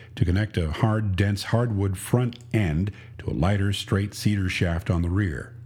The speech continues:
Now, this made for better arrow flight and better accuracy. Doug applied the same principle, inventing a radically improved four-footed arrow,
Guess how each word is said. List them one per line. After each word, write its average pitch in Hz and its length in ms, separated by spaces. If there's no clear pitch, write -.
Now, 64 100
this 69 200
made 80 200
for - 60
better 82 320
arrow 92 240
flight 92 320
and 92 140
better 87 240
accuracy. - 720
Doug 135 300
applied 120 480
the 101 80
same 120 300
principle, 110 520
inventing 90 400
a 90 60
radically 107 520
improved 92 560
four-footed 120 720
arrow, 69 300